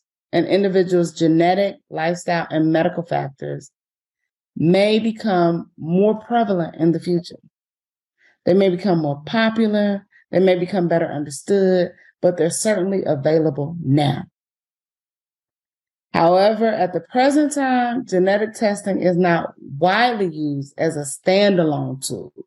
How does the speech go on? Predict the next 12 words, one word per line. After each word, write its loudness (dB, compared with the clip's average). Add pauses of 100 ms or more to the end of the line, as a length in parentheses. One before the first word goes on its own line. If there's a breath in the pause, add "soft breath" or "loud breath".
(140)
for 2
weight 0
loss -6
guidance. -12 (840)
However, 4 (220)
at 2
P 0
twenty-three, 0 (300 soft breath)
we 2
have 0
to -2
understand 0